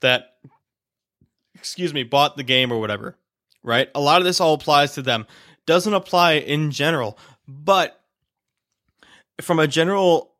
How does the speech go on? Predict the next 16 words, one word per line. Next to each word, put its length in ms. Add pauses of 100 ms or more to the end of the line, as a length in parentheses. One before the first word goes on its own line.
(140)
uh, 540 (460)
retail 460
standpoint, 880 (420)
you 140
cannot 720
release 600
trash. 720 (640)
You 100
cannot 460
release 400
complete 500
garbage 600 (1120)
that's 240
broken 520
and 200
buggy. 480